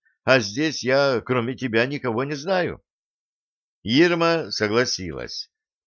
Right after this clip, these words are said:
Ей сразу понравилась эта молодая пара,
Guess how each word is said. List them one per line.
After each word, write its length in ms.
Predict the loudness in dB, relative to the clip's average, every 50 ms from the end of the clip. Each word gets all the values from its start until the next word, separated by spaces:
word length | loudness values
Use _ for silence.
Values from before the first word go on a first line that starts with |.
| _ _
Ей 220 | 2 4 4 6 4
сразу 420 | 4 4 6 6 6 6 4 0
понравилась 600 | -2 -2 0 4 6 6 6 6 4 2 0 -4
эта 280 | -4 -2 -2 -2 -4 -6 _ _ _ -6
молодая 500 | -2 2 2 2 4 4 6 6 4 4
пара, 560 | 4 4 4 6 6 4 2 0 -6 -10